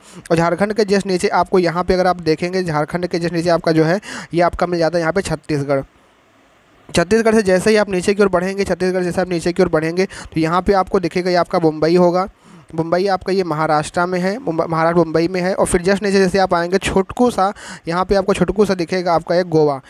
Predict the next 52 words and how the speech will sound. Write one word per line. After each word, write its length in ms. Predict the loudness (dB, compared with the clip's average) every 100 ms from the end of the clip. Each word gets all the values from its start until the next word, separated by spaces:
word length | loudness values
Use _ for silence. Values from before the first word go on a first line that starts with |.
| -20 -6
ये 80 | -2
आपका 160 | 0
छोटा 260 | 0 2 0
सा 80 | 0
पार्ट 260 | 0 -2
क्या 100 | -2
दिखेगा 240 | -2 -2 -2
आपको? 140 | -2
गोवा। 280 | 2 2 2 0 -8 -20 -6
और 60 | -2
गोवा 260 | 2 2 2
के 120 | -2
बगल 220 | -4 -4
ये 100 | -2
आपका 220 | -4 -2
ये 120 | -4
पूरा 220 | -2 -2 0
पूरा 200 | 0 0
कर्नाटक, 520 | -2 -4 -4 -4 -6 -8 -20 -8
ये 40 | 0
पूरी 200 | 2 4
पूरी 200 | 2 2
आपकी 220 | 0 2
जो 120 | 0
कर्नाटक 360 | 0 -4 -4 -6
की 100 | -6
सीमा 280 | -4 -4
है, 180 | -4 -4 -8 _ _ -6
ये 140 | 0
आप 140 | 2 2
जो 100 | 2
देख 200 | 2 2
रहे 160 | 2
हैं, 160 | 0 -4 -10 -20 -10 -2
ये 100 | 2
पूरा 200 | 2 2
पूरा 240 | 2 2
आपका 200 | 2 2
जो 100 | 2
है, 180 | 2 0 -4 _ _ _ _ _ _ _ _ _
ये 120 | 0
आपका 140 | 2 2
पूरा 200 | 2 2
पूरा 200 | 2 0
क्या 180 | 0 -2
भैया? 220 | 0 -2
ये 100 | -2
आपका 260 | -2 -4 -2
पूरा 160 | 0
पूरा 200 | 2 0
कर्नाटक 540 | 0 -2 -4 -2 -4
है। 60 | -4